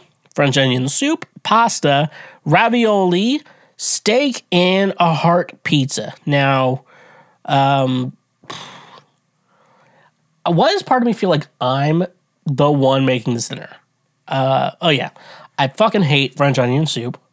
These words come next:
Fuck that shit. Pasta, uh, depends on what the pasta's mixed with. You can't just be like, "We're eating pasta." I'm like,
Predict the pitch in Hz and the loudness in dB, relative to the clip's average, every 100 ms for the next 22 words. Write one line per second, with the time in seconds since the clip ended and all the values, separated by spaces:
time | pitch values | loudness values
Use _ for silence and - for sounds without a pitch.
0 | _ - 156 - 139 151 - 123 143 - | _ -4 -4 -2 -2 -2 -2 -2 -2 -8
1 | - - _ - 165 180 - 202 208 247 | -20 -20 _ -2 2 2 0 2 2 0
2 | - _ 151 139 135 147 147 143 139 135 | -6 _ 0 2 0 0 2 2 0 -4
3 | - 127 131 160 139 151 - 135 120 151 | -2 -2 0 -2 -2 -2 -2 -4 -4 -6
4 | - - - _ - 123 123 - 139 120 | -10 -20 -20 _ -4 -4 -2 0 0 -2
5 | - 185 262 254 180 143 240 214 208 - | -2 0 0 0 -2 0 2 2 0 -4
6 | - 117 131 147 | -6 -6 -8 -10